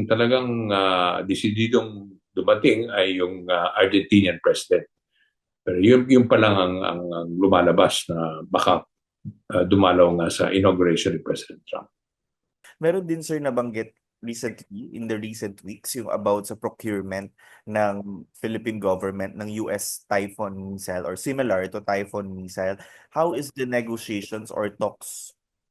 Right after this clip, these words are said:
Speaker 2: um, kung meron man, uh, going?
Speaker 1: Eh, ano ba, it's not a question of talks yan eh. It's a question of our intention kung ano yung mga listang gusto natin bilhin sa U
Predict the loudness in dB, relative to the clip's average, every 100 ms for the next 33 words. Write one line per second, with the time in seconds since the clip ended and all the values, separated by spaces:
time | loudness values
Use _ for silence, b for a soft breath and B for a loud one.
0 | -2 0 0 -4 -10 -14 -4 2 2 2
1 | -4 -6 -8 -16 _ _ -2 0 2 2
2 | 0 -2 -6 -16 -2 0 0 -4 -12 _
3 | _ _ _ _ _ _ _ _ _ _
4 | _ _ _ 0 2 2 0 2 4 4
5 | 0 0 -2 -2 0 0 0 -4 -4 0
6 | 0 0 -4 -4 -4 -10 -12 _ _ _
7 | -2 0 2 4 4 4 4 6 8 6
8 | 6 4 4 2 2 -2 -4 0 -2 0
9 | 0 0 -2 -2 0 -2 0 -2 -2 -10
10 | -8 -6 -4 -4 -4 -6 -6 -12 -6 -2
11 | -2 -2 -8 -14